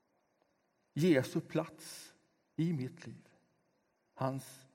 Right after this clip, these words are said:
utrymme i mitt liv. Jag har sagt det nu sju gånger, men fastan är ingen dum övning.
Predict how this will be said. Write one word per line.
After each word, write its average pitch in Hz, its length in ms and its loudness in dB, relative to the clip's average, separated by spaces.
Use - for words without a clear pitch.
utrymme 120 680 -2
i 147 160 0
mitt 120 360 -6
liv. 156 240 -20
Jag 120 60 2
har 135 80 8
sagt - 300 2
det 151 100 6
nu 127 180 2
sju - 300 2
gånger, 131 680 -2
men 113 160 -6
fastan 151 720 -2
är 131 200 -4
ingen 117 380 0
dum 104 340 -4
övning. 110 580 -6